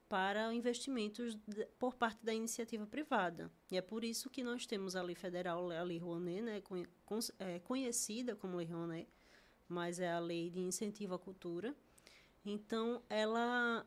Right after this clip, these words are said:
ela vem... Porque, por exemplo, eu vou contar um pouquinho sobre como é que funcionaria um projeto, é,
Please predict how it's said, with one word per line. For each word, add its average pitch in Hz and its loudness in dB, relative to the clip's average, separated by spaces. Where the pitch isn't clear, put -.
ela 214 2
vem... 220 0
Porque, 240 0
por 254 2
exemplo, 202 0
eu 208 -2
vou 240 -2
contar 254 0
um 233 2
pouquinho 214 -2
sobre 214 -4
como 226 -4
é 208 -4
que 208 -14
funcionaria 214 0
um 196 -4
projeto, 185 -2
é, 170 -2